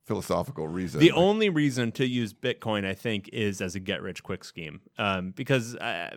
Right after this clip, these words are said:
Speaker 2: my opinion on it is it's nonsense. Um, the whole thing.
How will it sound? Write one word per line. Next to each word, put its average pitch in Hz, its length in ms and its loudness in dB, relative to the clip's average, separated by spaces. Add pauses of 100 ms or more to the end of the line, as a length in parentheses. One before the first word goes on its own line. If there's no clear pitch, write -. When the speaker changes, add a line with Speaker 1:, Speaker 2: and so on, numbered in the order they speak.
(140)
Speaker 2:
my 151 280 0
opinion 113 380 0
on 95 200 0
it 90 80 -2
is 82 100 -8
it's 78 160 -14
nonsense. 78 640 -10 (140)
Um, 80 480 -8 (160)
the 113 100 -2
whole 110 160 2
thing. - 280 -18